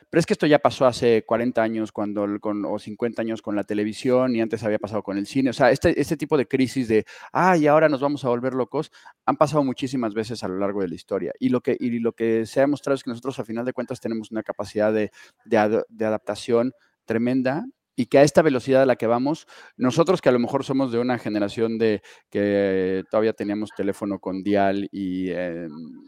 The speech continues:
y televisión con, de, de cuatro canales, nos estamos adaptando, pero pues las nuevas generaciones ya vienen con eso de fábrica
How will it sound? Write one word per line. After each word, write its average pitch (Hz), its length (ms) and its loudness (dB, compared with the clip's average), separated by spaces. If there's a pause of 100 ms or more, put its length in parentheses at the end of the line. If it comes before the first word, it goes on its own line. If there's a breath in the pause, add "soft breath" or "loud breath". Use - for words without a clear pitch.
(140)
y 101 80 -8
televisión 101 540 -6
con, 92 420 -6
de, 87 160 -6 (140)
de 95 100 -12
cuatro - 280 -4
canales, 110 440 -2 (380 loud breath)
nos 120 240 -2
estamos 135 400 0
adaptando, 120 420 0
pero 107 160 -6
pues 101 160 -12
las 107 140 -2
nuevas 123 200 2
generaciones 113 520 -4
ya 117 80 4
vienen 110 240 0
con 101 160 -6
eso 101 120 -10
de 98 60 -4
fábrica 104 560 -2